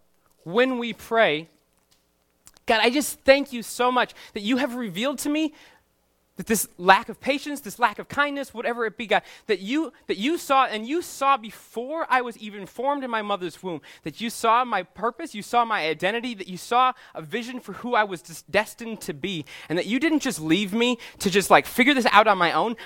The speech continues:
but that you actually came and you c-, you came and you draw me to yourself, that you, you poured your spirit out,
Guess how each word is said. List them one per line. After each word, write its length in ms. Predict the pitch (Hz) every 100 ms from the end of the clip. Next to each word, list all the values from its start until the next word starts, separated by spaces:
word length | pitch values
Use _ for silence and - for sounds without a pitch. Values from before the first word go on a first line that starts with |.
| -
but 100 | 202
that 180 | 190 233
you 120 | 262
actually 220 | 233 214
came 300 | - 247 226
and 140 | 160
you 180 | 214 240 -
c-, 80 | -
you 120 | 220
came 280 | - 277 247
and 80 | 208
you 120 | 202
draw 360 | 139 170 226
me 140 | 269 262
to 180 | - 208
yourself, 380 | 180 - 202
that 80 | 190
you, 160 | 208 240 - -
you 80 | 175
poured 300 | - 277 233
your 80 | 233
spirit 500 | - - 240 247 240
out, 280 | 220 220